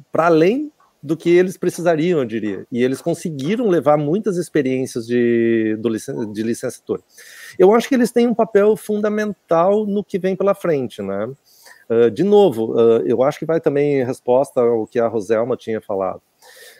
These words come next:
Ãh, talvez a gente tenha que repensar um pouquinho as licenciaturas, porque, ah, eu acredito que hoje a gente entende muito melhor como ensinar computação na educação básica do que a gente entendia dez anos atrás,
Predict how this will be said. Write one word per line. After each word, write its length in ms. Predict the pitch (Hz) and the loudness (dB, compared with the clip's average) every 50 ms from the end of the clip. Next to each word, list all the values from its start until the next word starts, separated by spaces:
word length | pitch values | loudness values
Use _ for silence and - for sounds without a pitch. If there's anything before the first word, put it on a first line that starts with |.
| - - | -14 -6
Ãh, 320 | 117 110 113 113 117 - - - | -2 0 0 0 -2 -4 -6 0
talvez 300 | _ 143 131 113 202 220 | _ 2 4 6 4 4
a 60 | 262 226 | 4 2
gente 220 | 214 247 214 - | 0 -2 -4 -2
tenha 240 | - 220 240 269 262 | -2 0 0 0 -2
que 120 | - 240 | 0 2
repensar 440 | 185 208 208 - 208 190 - - 185 | 2 2 0 0 -4 -4 -2 -2 -2
um 80 | 214 208 | -2 -2
pouquinho 280 | 208 165 - 160 135 | -6 -6 -2 0 0
as 80 | 120 101 | 2 2
licenciaturas, 880 | 120 117 - - 117 - - 117 - _ 110 101 92 85 90 - - _ _ _ _ | 0 -4 -4 -4 -6 -6 -6 -8 -6 _ -6 -6 -6 -8 -12 -18 -20 _ _ _ _
porque, 480 | 131 123 - - 143 135 135 131 - - | -8 -8 -6 -4 0 0 0 0 -2 -2
ah, 260 | 127 120 117 113 - - | 0 2 2 2 0 -2
eu 260 | 123 110 107 107 113 | -4 -4 -2 0 0
acredito 460 | 110 - - 135 113 101 143 147 - _ | -2 0 -2 -4 -4 -4 -6 -8 -10 _
que 160 | - 160 147 | -2 0 2
hoje 380 | 135 135 151 190 226 208 180 196 | 4 6 6 6 6 6 4 2
a 40 | |
gente 280 | 160 143 175 165 - 170 | 2 2 -2 -2 -2 -4
entende 560 | 147 - - 143 143 165 175 156 - 139 120 - _ _ _ _ _ _ - - | -4 0 0 0 0 0 -2 -2 -4 -6 -6 -6 _ _ _ _ _ _ -12 -8
muito 360 | 147 170 233 277 269 - 247 | -6 -4 -4 -4 -4 -4 -2
melhor 460 | 214 196 180 160 151 151 151 160 156 | -2 0 2 4 4 4 4 2 0
como 340 | - - 165 170 185 196 196 | -2 -2 -2 0 0 0 0
ensinar 720 | 196 185 151 - - - 165 151 143 135 139 156 190 214 | -2 -2 -4 -8 -8 -6 -6 -4 -2 -2 -2 -2 -2 -4
computação 1160 | - - 180 165 175 165 - - 214 - - 214 185 - - - - - 139 147 175 196 233 220 - _ _ | -6 -6 -6 -6 -6 -6 -8 -10 -12 -4 -2 -2 -2 -2 -6 -8 0 4 4 4 4 2 -2 -6 -10 _ _
na 140 | 135 135 139 | 0 2 2
educação 600 | 139 123 135 127 - 135 120 - - 127 123 127 | 2 0 -2 -4 -4 -6 -6 -4 -6 -6 -4 -4
básica 800 | 107 101 110 107 107 107 113 117 123 156 185 180 - 208 220 202 - _ _ _ - _ _ | 0 2 2 2 4 2 0 0 -2 -4 -4 -2 -2 -4 -6 -6 -10 _ _ _ -20 _ _
do 100 | 160 165 | -2 0
que 120 | 160 185 | 2 4
a 60 | 180 175 | 2 4
gente 280 | 170 196 196 - 220 | 4 2 0 0 -2
entendia 400 | 202 - 214 202 160 170 202 208 | 0 0 0 0 2 2 2 2
dez 200 | 185 202 220 208 208 | 4 2 2 2 0
anos 140 | 226 220 | 0 0
atrás, 520 | 240 226 - 196 165 156 143 - - - | -2 0 0 0 2 2 0 -2 -4 -14